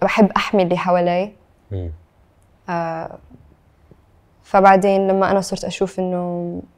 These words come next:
Speaker 1: ما حد عم بيحميني، لازم أنا أحمي حالي. ف كنت كتير مبسوطة بهذا الموضوع، و I set boundaries، و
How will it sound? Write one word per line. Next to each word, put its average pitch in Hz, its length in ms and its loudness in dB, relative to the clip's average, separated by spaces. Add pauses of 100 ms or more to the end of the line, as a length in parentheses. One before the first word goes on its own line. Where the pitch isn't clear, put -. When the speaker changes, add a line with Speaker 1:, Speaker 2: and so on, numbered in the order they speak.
(800)
Speaker 1:
ما 202 120 4
حد 196 320 0
عم 175 360 -2 (360)
بيحميني، 196 680 0 (720)
لازم 180 240 2
أنا 202 140 2
أحمي - 240 -10
حالي. - 320 -16 (1300)
ف - 280 -8 (2250)
كنت 240 200 4
كتير 254 220 8
مبسوطة 202 360 0
بهذا 185 180 -4
الموضوع، 175 500 -2
و 165 640 -6 (480)
I 165 40 0
set 180 200 -2
boundaries، 180 720 0
و 170 380 -10